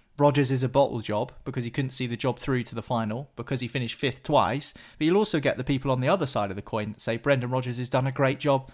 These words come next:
in even getting Leicester to where they are. So what's your take on that situation? I don't think the noise is deafening, by the way. I just think it's a few rumblings of fans on social media that want to see him gone. But,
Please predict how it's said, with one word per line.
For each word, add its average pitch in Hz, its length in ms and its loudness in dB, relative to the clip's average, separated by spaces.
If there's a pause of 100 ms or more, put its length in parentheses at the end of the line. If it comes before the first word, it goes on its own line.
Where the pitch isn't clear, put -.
(120)
in 156 200 0
even 151 240 2
getting 160 320 2
Leicester 117 340 -2
to - 140 -2
where 147 160 4
they 139 160 2
are. 139 240 2
So 123 340 0 (240)
what's 180 220 0
your 220 140 0
take 135 260 4
on 123 80 -2
that 110 160 -4
situation? 113 520 -4
I 135 60 0
don't 190 260 4
think 185 160 -4
the 160 60 -2
noise 147 320 0
is 127 80 0
deafening, 120 460 -2
by 104 100 2
the 101 80 -2
way. 101 120 0
I 104 40 -6
just 131 180 -8
think 117 160 -8
it's 104 160 -8
a 113 40 -10
few 117 220 -6
rumblings 117 540 -2
of 101 140 -12 (240)
fans 123 300 2
on 120 100 -2
social 123 320 -2
media 123 300 -2
that 101 180 -8
want 120 140 -2
to 113 60 -2
see 120 180 -2
him 107 100 -2
gone. 110 380 4
But, 107 260 -6